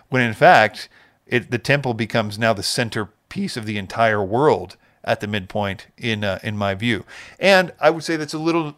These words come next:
little nichey, but I also believe that it makes sense in your heart to people. I think that when you hear, when people hear that, it just kind of clicks, because it,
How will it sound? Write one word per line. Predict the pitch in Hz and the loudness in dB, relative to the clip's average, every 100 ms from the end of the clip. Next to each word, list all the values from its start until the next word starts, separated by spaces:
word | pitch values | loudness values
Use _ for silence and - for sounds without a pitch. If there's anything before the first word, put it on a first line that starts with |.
| 147 | -12
little | 139 139 180 170 | -8 0 2 2
nichey, | 135 147 190 - 131 156 208 _ _ _ - - | 0 -2 -2 -2 -4 -4 -10 _ _ _ -18 4
but | 156 | 6
I | 160 | 8
also | 190 208 214 190 165 - - _ _ - | 8 6 6 4 4 -2 -20 _ _ -14
believe | 104 147 190 190 156 | -2 2 2 2 2
that | 143 127 - _ _ _ _ _ _ _ | 4 4 2 _ _ _ _ _ _ _
it | 151 143 | -4 -2
makes | 156 156 - | -2 -2 -6
sense | - 170 175 - | 0 0 0 -2
in | 143 127 | -4 -2
your | 117 | -4
heart | - 143 123 104 - _ - | 0 4 6 4 -8 _ -12
to | 123 | -10
people. | 180 - - - _ | -10 -14 -18 -20 _
I | 131 | -4
think | - 151 | -2 -4
that | 151 - - _ | -4 -6 -10 _
when | - 131 160 | -8 -2 0
you | 151 | -2
hear, | 131 180 180 | -2 0 2
when | 151 139 | 2 -2
people | 220 185 | -2 -2
hear | 143 156 147 | -2 0 2
that, | 113 101 104 - _ _ _ - | 2 2 0 -4 _ _ _ -10
it | 120 | -4
just | 147 - | -4 -2
kind | 151 120 | -2 -2
of | - | -6
clicks, | - 175 202 - - - _ | 0 2 0 -4 -12 -14 _
because | 127 135 127 | -4 0 -2
it, | 117 | -4